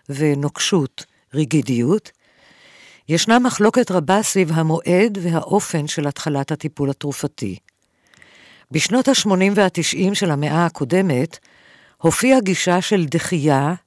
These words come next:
הגבלה או שמירה של אפשרות הטיפול בלבודופה. זאת על ידי מתן תרופות אחרות, דוגמת מעכבי ננו-אמין אוקסידז ואגוניסטים לקולטנים לדופמין.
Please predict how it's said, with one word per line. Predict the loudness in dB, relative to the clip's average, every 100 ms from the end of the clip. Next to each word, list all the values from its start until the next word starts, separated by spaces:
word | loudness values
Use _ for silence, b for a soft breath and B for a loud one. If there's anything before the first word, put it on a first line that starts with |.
| _ -4
הגבלה | -2 0 0 2 2 0 -2 -6 b b b
או | 4 4 4
שמירה | 0 0 2 4 4 2 -2 b b b
של | -4 -2
אפשרות | 0 -2 -2 -2 -4
הטיפול | -6 -8 -6 -6 -4
בלבודופה. | -2 -2 -4 -4 -4 -4 -8 -10 -14 b b b b b b b
זאת | 2 4 4
על | 2
ידי | 2 0
מתן | 0 0 0 0
תרופות | 0 -2 -2 -4
אחרות, | -4 -2 0 0 0 -6 -20 b b b b
דוגמת | -2 0 4 4 4
מעכבי | 4 4 2 4 6 6 4 0
ננו-אמין | 0 2 2 2 0 0 -2
אוקסידז | -2 -4 -6 0 2 4 2 -2 -8 b b b b -2
ואגוניסטים | 2 2 0 0 0 -2 -4 -4 -2
לקולטנים | -4 -2 -4 -2 -4 -2
לדופמין. | -2 -2 -2 -2 0 0 -2 -6